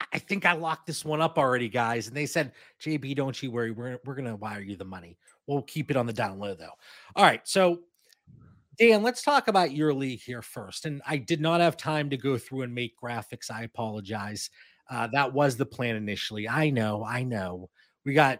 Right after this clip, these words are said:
Mitch coming home racing without a highway to get home, and I can't even put together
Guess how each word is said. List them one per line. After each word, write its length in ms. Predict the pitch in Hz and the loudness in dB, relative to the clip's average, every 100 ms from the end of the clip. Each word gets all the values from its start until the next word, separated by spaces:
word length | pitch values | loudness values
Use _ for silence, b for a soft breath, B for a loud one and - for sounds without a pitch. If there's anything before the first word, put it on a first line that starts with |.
| - | -4
Mitch 340 | 131 156 - | -2 -2 -2
coming 300 | - 147 139 | -2 -2 0
home 440 | 120 135 135 131 120 | 0 0 0 -2 -4
racing 540 | 123 135 - 139 123 | -4 -2 -2 -2 -2
without 300 | 117 120 120 | -2 -2 -2
a 40 | |
highway 540 | 110 - 131 135 120 107 | -4 -2 0 0 0 -2
to 100 | 104 | -4
get 240 | 107 92 | -8 -6
home, 420 | 127 123 90 101 b b b b | -2 -4 -4 -10 b b b b
and 100 | 131 | 0
I 120 | 127 | 0
can't 200 | - 131 | -2 -6
even 160 | 117 110 | -6 -6
put 140 | 131 | -8
together 280 | 110 113 | -8 -8